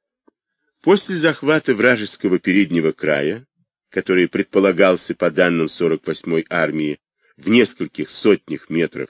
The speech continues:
от нас, артиллерия должна была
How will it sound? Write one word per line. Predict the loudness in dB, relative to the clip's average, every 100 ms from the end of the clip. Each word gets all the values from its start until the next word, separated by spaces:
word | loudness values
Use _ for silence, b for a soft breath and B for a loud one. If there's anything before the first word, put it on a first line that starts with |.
| _
от | -14 -10
нас, | -4 -4 -4 -12 _ _ b b b b b
артиллерия | 0 2 0 2 2 4 4 4
должна | 4 2 0 0
была | 0 4 4 2